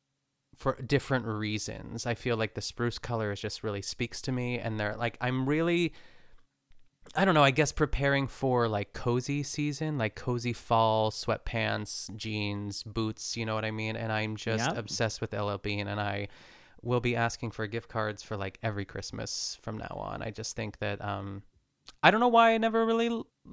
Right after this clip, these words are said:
Speaker 1: was aware of it, I guess. Have you ever shopped there? What's your experience?
Speaker 2: Oh, yes. I've, I mean, I don't know if this is a, a, a requisite thing, but I know with my parents more than once,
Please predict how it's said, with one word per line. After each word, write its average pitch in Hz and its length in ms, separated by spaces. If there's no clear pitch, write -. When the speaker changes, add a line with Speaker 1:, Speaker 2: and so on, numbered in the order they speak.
Speaker 1:
was 220 160
aware 240 300
of 113 140
it, 107 80
I 104 120
guess. 101 320
Have 120 140
you 165 120
ever 175 140
shopped 196 380
there? 208 260
What's 196 300
your 147 120
experience? - 720
Speaker 2:
Oh, 147 260
yes. 95 600
I've, 113 500
I 101 100
mean, 101 200
I 107 120
don't 117 140
know 104 160
if 90 140
this 95 220
is 85 180
a, 78 280
a, 85 140
a 90 80
requisite 87 480
thing, 90 160
but 85 100
I 87 60
know 95 200
with 90 180
my 87 140
parents 92 580
more 92 180
than 82 200
once, 87 520